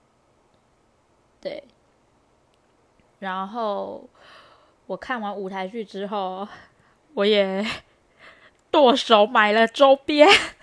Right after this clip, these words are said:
<laughs>对。嗯，虽然他是讲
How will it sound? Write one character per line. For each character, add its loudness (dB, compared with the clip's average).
<laughs> -20
对。 -4
嗯， -14
虽 -4
然 -2
他 -4
是 -4
讲 -2